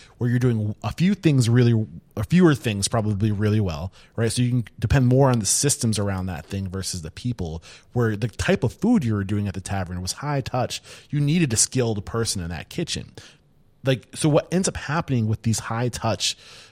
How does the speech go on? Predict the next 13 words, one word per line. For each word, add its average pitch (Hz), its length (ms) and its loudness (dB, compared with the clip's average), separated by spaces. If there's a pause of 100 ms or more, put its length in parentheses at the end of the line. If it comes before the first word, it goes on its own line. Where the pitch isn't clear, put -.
(960)
from 135 220 4
scratch 120 580 2 (180)
operations 113 840 0 (100)
is 110 380 0 (220)
it 135 120 -2
takes - 320 -4
so 139 260 0
much 123 220 -2
out 117 160 0
of 98 60 -2
the 90 80 -8
people 98 440 -2
to, 98 180 -4